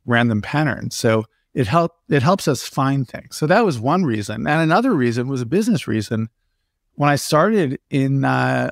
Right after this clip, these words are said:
October ninety-two, when I left my brother's and began coding to write the software for Argentinian Hofer, it was basically a world of trend followers. There was a lot of the turtles that were there, many of whom are still around and are still doing great.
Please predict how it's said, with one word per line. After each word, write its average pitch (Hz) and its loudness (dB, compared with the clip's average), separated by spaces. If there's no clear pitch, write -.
October 139 0
ninety-two, 131 0
when 123 0
I 117 2
left 123 2
my 123 0
brother's 123 0
and 113 -6
began 120 0
coding 139 0
to 117 -2
write 120 2
the 113 -8
software 131 0
for 123 -6
Argentinian 131 0
Hofer, 110 -6
it 170 2
was 165 0
basically 247 0
a 131 4
world 151 0
of 123 0
trend 170 0
followers. - -8
There 123 0
was 117 0
a 123 0
lot 120 4
of 127 0
the 113 0
turtles 160 0
that 160 0
were 139 -2
there, 160 -2
many 123 2
of 139 -2
whom 127 0
are 110 0
still 120 0
around 123 2
and 113 -2
are 113 0
still 127 0
doing 123 0
great. 117 0